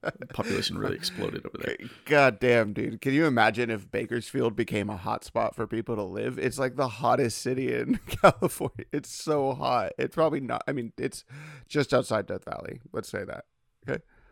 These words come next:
Speaker 2: But yeah, Bakersfield. No, not
Speaker 1: Yeah.
Speaker 2: down.
Speaker 1: So, um, you know, I think this movie was kinda lending itself to, like, look at all these rabid fans that just, all they care about is just this entertainment, you know?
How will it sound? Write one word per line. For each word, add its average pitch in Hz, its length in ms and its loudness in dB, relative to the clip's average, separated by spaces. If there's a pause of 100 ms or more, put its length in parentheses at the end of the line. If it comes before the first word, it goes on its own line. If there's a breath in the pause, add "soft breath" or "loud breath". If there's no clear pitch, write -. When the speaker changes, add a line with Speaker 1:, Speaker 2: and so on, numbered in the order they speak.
(200 soft breath)
Speaker 2:
But - 140 -2
yeah, 50 120 -2 (260)
Bakersfield. - 520 -6 (340)
No, 73 160 -6 (320)
not - 120 -6
Speaker 1:
Yeah. 113 80 -2
Speaker 2:
down. - 220 -8 (420 loud breath)
Speaker 1:
So, 95 420 -2 (340 loud breath)
um, 95 540 -4 (460)
you 123 160 0
know, 92 120 -2
I 87 60 -2
think 110 320 -2
this 104 260 -2
movie 95 320 0
was 90 160 -4
kinda 92 220 -4
lending 87 260 -4
itself 78 340 -4
to, - 120 -6
like, 71 300 -8
look 98 260 -4
at 123 80 0
all 104 80 0
these 92 220 -4
rabid 90 520 -4
fans 92 500 -4
that - 340 -12
just, - 240 -4 (100)
all 101 180 -2
they 98 120 -2
care 95 240 -2
about 78 240 -6
is - 120 -8
just - 200 -4
this - 240 -6
entertainment, 80 600 -8
you - 160 -4
know? 85 220 -6